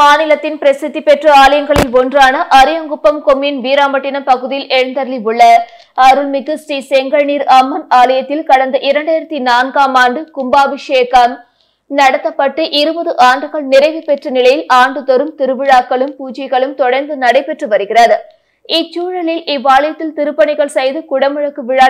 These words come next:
நடத்திட கிராம பொதுமக்களால் தீர்மானிக்கப்பட்டது. அதன் துவக்க விழாவாக இவ்வாலயத்தில் கலஸ்த ஸ்தாபனம் செய்து சிறப்பு பூஜைகள் நடைபெற்று திருப்பணி துவக்க விழா நடைபெற்றது.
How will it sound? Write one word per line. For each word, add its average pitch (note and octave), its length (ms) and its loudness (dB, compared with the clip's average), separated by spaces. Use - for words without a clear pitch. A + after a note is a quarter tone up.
நடத்திட A#3+ 360 0
கிராம C4+ 360 0
பொதுமக்களால் B3 680 -2
தீர்மானிக்கப்பட்டது. C#4+ 840 -2
அதன் F4 280 0
துவக்க C4+ 340 -4
விழாவாக C4+ 500 0
இவ்வாலயத்தில் C4+ 680 -2
கலஸ்த D4 400 -2
ஸ்தாபனம் C4 600 0
செய்து C4+ 280 -2
சிறப்பு C#4+ 300 -2
பூஜைகள் D4 360 -6
நடைபெற்று A#3+ 480 -6
திருப்பணி D#4 480 -4
துவக்க B3+ 360 -8
விழா C#4+ 240 -2
நடைபெற்றது. G#3 560 -2